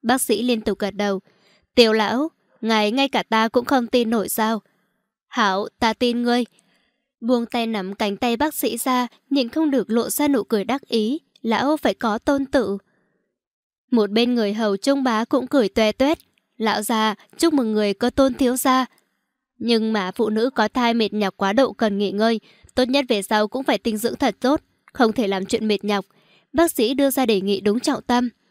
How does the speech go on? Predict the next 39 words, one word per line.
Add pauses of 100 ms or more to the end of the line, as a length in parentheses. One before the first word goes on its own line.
(420)
"Lão
Trung, (400)
con
dâu
của
ta
về
sau (100)
liền
giao
cho
vợ
ngươi
chăm
sóc. (180)
Lão
Trần, (300)
có
chuyện
cần
phải
chú
ý, (160)
làm
phiền
ngươi
cùng
lão
Trung
nói
rõ
ràng." (920)
"Nhi, (100)
con
dâu." (420)
Bác
sĩ
nghe
xong,